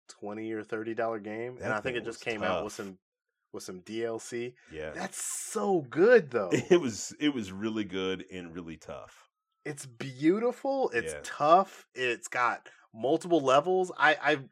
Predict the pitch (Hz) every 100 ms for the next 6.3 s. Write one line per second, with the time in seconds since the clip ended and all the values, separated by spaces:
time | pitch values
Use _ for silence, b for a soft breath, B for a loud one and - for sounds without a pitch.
0 | - 123 - - 196 - - 131 160 180
1 | - 185 214 - 147 123 117 160 135 147
2 | 123 117 135 165 170 185 - 85 82 -
3 | B 139 143 139 127 113 - 165 170 165
4 | 156 151 131 - 113 135 165 180 180 185
5 | 175 - 185 185 151 170 170 190 185 185
6 | 190 190